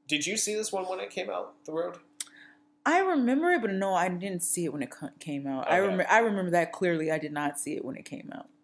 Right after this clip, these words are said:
Speaker 1: It's an interesting movie because the, when the movie came out, there was a lot of stuff around it because, of course, this book won the Pulitzer Prize. It
Speaker 2: Yes.
Speaker 1: was a really big deal.
Speaker 2: Mm-hmm.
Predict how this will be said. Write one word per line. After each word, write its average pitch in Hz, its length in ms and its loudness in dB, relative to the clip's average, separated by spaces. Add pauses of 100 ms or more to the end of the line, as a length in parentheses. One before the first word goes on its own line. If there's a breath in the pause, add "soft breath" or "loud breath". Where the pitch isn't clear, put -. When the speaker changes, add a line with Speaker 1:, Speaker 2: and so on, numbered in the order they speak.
Speaker 1:
It's - 140 -4
an 196 160 0
interesting 147 460 -4
movie 107 300 -6
because 110 600 -8 (480)
the, 120 600 -6 (1000)
when 156 180 0
the 180 80 0
movie 160 300 -2
came 117 260 -4
out, 92 300 -4 (1500)
there 135 160 -2
was 131 140 -6
a 123 60 -2
lot 117 180 -2
of 131 60 -6
stuff 135 240 -2
around 107 180 -2
it 107 60 -4
because, 113 260 -10
of 110 60 -16
course, 110 240 -4
this 110 100 -6
book - 260 -6
won 104 320 -6
the 101 60 -14
Pulitzer 98 340 -10
Prize. 151 480 -2
It 214 40 0
Speaker 2:
Yes. 170 300 -2
Speaker 1:
was 113 100 -8
a - 20 -8
really 101 220 -6
big 98 220 -14
deal. 135 360 -2
Speaker 2:
Mm-hmm. 185 460 -8